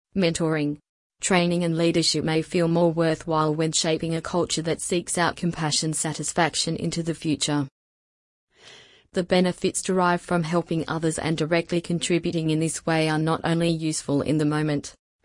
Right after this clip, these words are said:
they are cited as a valid way of combating compassion fatigue and burnout. Rather than trying to avoid what may feel like inevitable adverse effects of paramedicine,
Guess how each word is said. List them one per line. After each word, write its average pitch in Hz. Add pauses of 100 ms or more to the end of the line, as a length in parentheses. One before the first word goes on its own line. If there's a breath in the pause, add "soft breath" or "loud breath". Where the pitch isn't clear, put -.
(480 soft breath)
they 180
are 175
cited 175
as 165
a 165
valid 165
way 160
of 151
combating 170
compassion 165
fatigue 165
and 160
burnout. 151 (800)
Rather 185
than 185
trying 185
to 190
avoid 175
what 170
may 165
feel 170
like 160
inevitable 170
adverse 156
effects -
of 160
paramedicine, 160